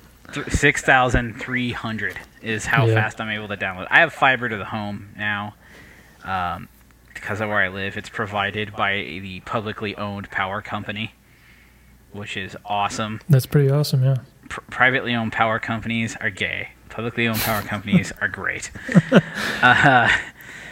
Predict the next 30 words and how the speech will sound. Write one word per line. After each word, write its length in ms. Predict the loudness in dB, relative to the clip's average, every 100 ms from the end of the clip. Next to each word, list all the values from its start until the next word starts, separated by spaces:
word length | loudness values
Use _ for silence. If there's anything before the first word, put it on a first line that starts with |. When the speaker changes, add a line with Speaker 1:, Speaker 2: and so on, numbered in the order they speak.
| -16 -2
Speaker 1:
so, 320 | 6 8 6 4
all 140 | 6
right, 200 | 6 6
I 100 | 2
guess, 340 | 6 4 4 -12 -14
you 140 | -6 -2
know, 260 | -2 -2 -8 -12 -4
let's 300 | -4 -4 -10
address 440 | -6 0 2 0 -4
real 180 | -8
quick, 480 | -8 -6 -4 -4 -8 -10
um, 360 | -6 -6 -6 -10 -16 -20 -20 _ _ -8
kind 180 | 0 0
of 80 | 0
what 180 | -6 -8
we've 200 | -10 -8
been 140 | -8 -8
up 160 | -10 -10
to, 240 | -10 -10 -12 -16 -16 -18 -20 -20 -16 -8
uh, 320 | -6 -6 -8
as 160 | -10 -10
a 40 |
way 120 | -6
to 60 | -6
close 340 | -6 -10 -10 -10
out 160 | -10
the 80 | -12
show 320 | -10 -8 -8
here. 260 | -6 -6 -6 -10 -20 -20 -20 -14 -6
Um, 500 | -4 -2 -4 -8